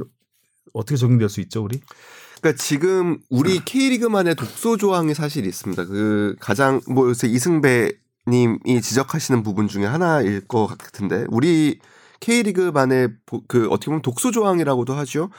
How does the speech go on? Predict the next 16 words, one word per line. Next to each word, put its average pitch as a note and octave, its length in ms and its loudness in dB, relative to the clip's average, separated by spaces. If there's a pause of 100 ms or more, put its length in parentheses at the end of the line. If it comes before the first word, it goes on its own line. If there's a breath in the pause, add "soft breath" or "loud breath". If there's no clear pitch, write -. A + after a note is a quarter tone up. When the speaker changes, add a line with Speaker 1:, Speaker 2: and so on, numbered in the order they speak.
(180 loud breath)
Speaker 2:
그러니까 A2 100 -6
보상금 G#3+ 520 0
제도, G2+ 340 -2 (140)
그러니까 G#2+ 240 0
에프에이 F#3 300 2
선수가 D3 920 2 (320 loud breath)
그러니까 C3 260 -8
계약이 D#3+ 360 2
끝났음에도 G3+ 640 -2
불구하고 G2+ 540 -2
다른 B2+ 280 -2
팀으로 B2 460 0
이렇게 F#2+ 220 -6
이적을 G#2 720 -2
할 D#3+ 120 -4
때 G2 300 0